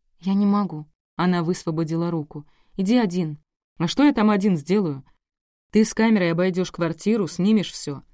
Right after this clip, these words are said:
Потом будем искать, под что подкопаться». Вера закатила глаза. «Как? Как я обойду его квартиру?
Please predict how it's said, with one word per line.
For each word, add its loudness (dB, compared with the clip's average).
Потом 0
будем 0
искать, -4
под -4
что -6
подкопаться». -8
Вера 2
закатила -4
глаза. -6
«Как? 0
Как 0
я 2
обойду 0
его 0
квартиру? -4